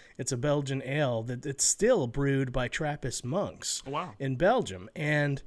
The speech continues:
Speaker 1: I have to think that that part of the culture kind of goes beyond religion, is just, is just, they don't see it as, as a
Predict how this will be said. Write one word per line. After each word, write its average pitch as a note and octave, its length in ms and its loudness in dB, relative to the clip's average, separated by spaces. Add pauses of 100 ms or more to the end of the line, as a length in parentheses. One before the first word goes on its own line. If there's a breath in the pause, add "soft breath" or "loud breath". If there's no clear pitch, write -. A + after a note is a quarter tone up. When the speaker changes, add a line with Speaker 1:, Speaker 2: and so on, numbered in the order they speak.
(560 soft breath)
Speaker 1:
I F#3 160 8
have G3+ 200 6
to B3 100 2
think E3 240 4
that D3 120 2
that D3+ 180 6
part D#3 200 6
of C#3 40 2
the A#2+ 80 -4
culture C#3+ 580 2
kind D#3+ 200 0
of C3 100 -2
goes D3 280 4
beyond C3+ 540 0
religion, C#3+ 540 2
is B2+ 100 -2
just, - 400 -6
is C3 220 -2
just, - 380 -4
they C#3 80 -2
don't C#3 200 -4
see - 280 -4
it C3+ 100 0
as, B2+ 300 -2
as A#2 180 -8
a A2+ 100 -8